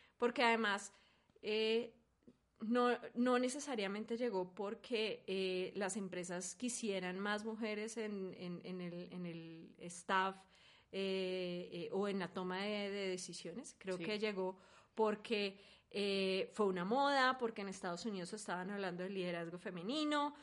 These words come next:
Speaker 1: porque empezaron a, empezó a salir Forrester, Harvard Business Review, hablando de la importancia de las mujeres,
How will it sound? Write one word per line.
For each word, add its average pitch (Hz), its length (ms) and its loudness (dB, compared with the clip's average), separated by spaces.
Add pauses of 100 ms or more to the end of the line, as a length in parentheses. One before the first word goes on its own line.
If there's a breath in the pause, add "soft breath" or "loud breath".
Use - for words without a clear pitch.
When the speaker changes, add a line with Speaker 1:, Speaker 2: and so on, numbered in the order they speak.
(180 loud breath)
Speaker 1:
porque 254 220 6
empezaron 196 520 0
a, 208 240 0
empezó 208 340 -4
a 180 40 -4
salir 190 460 0
Forrester, 220 920 2
Harvard 196 400 2
Business 202 380 -4
Review, 262 440 2
hablando 190 440 4
de 196 80 0
la 208 80 0
importancia 185 600 -4
de 190 40 -2
las 196 160 -2
mujeres, 277 600 -2